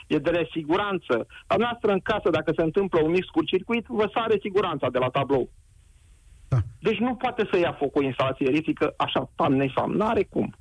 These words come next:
Speaker 2: Păi și atunci ce ziceți că s-a întâmplat, dacă n-are cum?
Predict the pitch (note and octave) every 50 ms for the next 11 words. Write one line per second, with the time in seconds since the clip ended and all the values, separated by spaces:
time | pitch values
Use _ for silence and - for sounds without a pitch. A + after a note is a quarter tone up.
0 | - - C#3 C3+ C3 A#2+ - - - C3+ B2+ A#2+ A#2 - C3 C3 A#2+ B2+ - -
1 | - - G2+ F2 D#2 E2+ D#2+ - - E2 - - - G#2+ - - G2+ G2 F2+ G#2
2 | F2+ D#2+ - E2 D#2 - - - - G2 F2+ - - G2 F2+ F#2 F2+ E2 D#2+ -
3 | - F2 E2